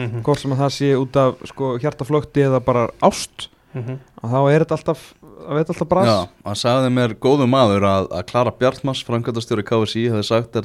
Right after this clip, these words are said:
Speaker 3: þetta allt saman komið upp og hann fór í gegnum þessa skoðun Ísak og bara allt í góðu og áfram gakk, sko. Að hún hafi sagt bara, „Ég vil fá þetta bara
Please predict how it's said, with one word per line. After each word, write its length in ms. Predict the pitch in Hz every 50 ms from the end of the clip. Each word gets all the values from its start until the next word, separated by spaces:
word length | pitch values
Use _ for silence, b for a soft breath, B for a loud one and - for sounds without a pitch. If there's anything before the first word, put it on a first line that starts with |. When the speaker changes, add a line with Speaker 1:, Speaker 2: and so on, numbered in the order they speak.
| 110 110
Speaker 3:
þetta 80 | 113 -
allt 120 | 117 113 -
saman 160 | 113 107 98
komið 240 | - 98 98 104 117
upp 180 | 120 - -
og 200 | 107 104 92 - b b b b b b b b b
hann 160 | - 110 110 110
fór 180 | - 123 113 110
í 20 |
gegnum 300 | 101 110 104 104 104 101
þessa 160 | 101 101 104 98
skoðun 380 | - - 117 113 113 110 107 113
Ísak 340 | 113 - 120 113 110 - -
og 200 | 101 95 95 92
bara 300 | - 101 98 92 90 90
allt 220 | - - 110 - -
í 60 | 104
góðu 500 | - 113 117 123 131 135 135 127 113 107
og 60 | - -
áfram 240 | 101 110 113 113 98
gakk, 240 | 110 113 143 151 -
sko. 220 | - - - 190 180 - _ _ b b b b b b b b b
Að 120 | - 92 98
hún 160 | 107 110 107
hafi 140 | 113 101 98
sagt 240 | - 107 101 - -
bara, 280 | - 95 92 90 87 67
„Ég 220 | 80 101 104 101
vil 80 | 101 101
fá 160 | - 107 98
þetta 380 | 95 113 107 101 - - 101 92 85
bara 340 | - 95 95 90 87 85